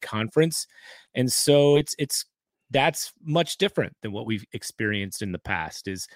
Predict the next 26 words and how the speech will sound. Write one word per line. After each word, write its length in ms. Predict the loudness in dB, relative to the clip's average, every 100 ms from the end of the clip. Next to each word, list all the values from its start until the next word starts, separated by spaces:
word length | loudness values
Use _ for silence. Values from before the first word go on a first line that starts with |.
| -20 -18 -4
App 240 | -4 -2
is 260 | -4 -4 -8
typically 420 | -10 -6 -4 -2
picked 320 | 0 -2 -4 -4
to 80 | -2
win 180 | -2
the 200 | -4 -6
East, 300 | -8 -6 -10
typically 400 | -10 -10 -4 -2
one 140 | 0 -2
of 80 | -4
the 60 |
favorites 500 | 0 2 4 2 -2
amongst 320 | -4 -4 -6
the 60 | -10
conference. 540 | -6 -8 -4 -4 -4 -10 _ _ -2
I 60 | 2
don't 120 | 2
think 160 | 2 2
that's 180 | 2
gonna 180 | 4 4
be 100 | 4
the 80 | 2
case. 500 | 2 4 4 -2 -10 _ -20 -12 -4
Um, 500 | -2 -2 -4 -6 -10
so, 460 | 0 4 6 4